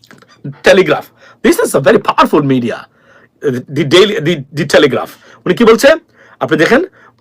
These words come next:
উনি, "Investigators also allege the former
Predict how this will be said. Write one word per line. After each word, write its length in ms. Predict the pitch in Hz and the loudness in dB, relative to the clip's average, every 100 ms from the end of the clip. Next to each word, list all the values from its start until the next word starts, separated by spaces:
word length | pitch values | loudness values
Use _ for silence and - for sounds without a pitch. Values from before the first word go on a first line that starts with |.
| _ 175 | _ -2
উনি, 160 | 202 254 359 - _ _ _ _ _ _ _ 208 208 | 0 2 0 -4 _ _ _ _ _ _ _ 0 2
"Investigators 760 | 196 226 - 196 220 349 262 - - _ - | 2 0 0 2 4 4 0 -4 -12 _ 4
also 380 | - 254 - 277 254 160 | 4 4 2 2 4 4
allege 300 | 160 170 147 - _ _ _ _ | 4 2 -2 -12 _ _ _ _
the 60 | 160 - | -8 2
former 320 | 220 247 262 | 4 6 4